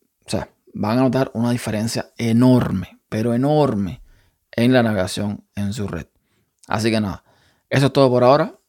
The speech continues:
Cualquier comentario, ya saben, me lo pueden dejar aquí abajo en la, en la caja de, de comentarios. O, si están escuchando el podcast, lo pueden dejar en tupodcast punto com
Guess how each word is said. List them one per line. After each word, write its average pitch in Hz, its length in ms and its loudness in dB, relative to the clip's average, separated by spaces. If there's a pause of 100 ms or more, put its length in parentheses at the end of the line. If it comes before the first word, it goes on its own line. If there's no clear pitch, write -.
(240)
Cualquier - 300 -8
comentario, 113 480 0
ya 107 80 -2
saben, 120 340 -2 (140)
me - 80 -10
lo 107 100 -10
pueden 117 220 -2
dejar 113 340 -2 (300)
aquí 107 240 -2
abajo 131 180 2
en 117 60 0
la, 107 360 -4 (120)
en - 180 -14
la - 160 -14
caja 123 320 -2
de, 104 240 -4
de 98 100 -4
comentarios. 156 640 0 (400)
O, 139 400 2
si - 120 -12
están 117 120 -6
escuchando 117 240 -2
el 117 80 -6
podcast, 131 500 -2 (340)
lo - 100 -6
pueden 107 180 0
dejar 107 460 0
en 113 120 0
tupodcast 110 460 -4
punto 110 320 -2
com 110 280 -2